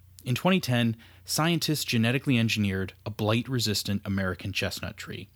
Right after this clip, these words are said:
But further testing and government approval is needed before the tree can be planted in the wild. Going back to the first American Arbor Day in eighteen seventy-two, when one million trees were planted in Nebraska,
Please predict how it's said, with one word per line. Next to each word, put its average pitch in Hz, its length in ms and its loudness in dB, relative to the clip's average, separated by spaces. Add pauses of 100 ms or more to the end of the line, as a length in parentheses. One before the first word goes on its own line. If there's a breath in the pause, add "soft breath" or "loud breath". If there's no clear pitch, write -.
(560)
But 110 120 -2
further 143 260 4
testing 131 460 2
and 123 100 2
government 113 320 2
approval 95 540 -2 (260 loud breath)
is 113 120 -2
needed 127 260 4
before 113 260 0
the 104 80 0
tree 101 280 0
can 101 120 -8
be 98 100 -2
planted 101 420 -4
in 92 80 -2
the 90 60 -4
wild. 92 460 -8 (1080)
Going 180 180 4
back 190 200 2
to 147 80 0
the 127 80 0
first 127 340 -2
American 104 400 2
Arbor 92 380 -2
Day 92 340 -6 (240 soft breath)
in 117 80 0
eighteen 131 320 2
seventy-two, 101 720 -2 (320 soft breath)
when 113 200 2
one 156 220 2
million 135 320 2
trees 104 380 0
were 98 80 -6
planted 101 400 -2
in 95 100 0
Nebraska, 92 640 -4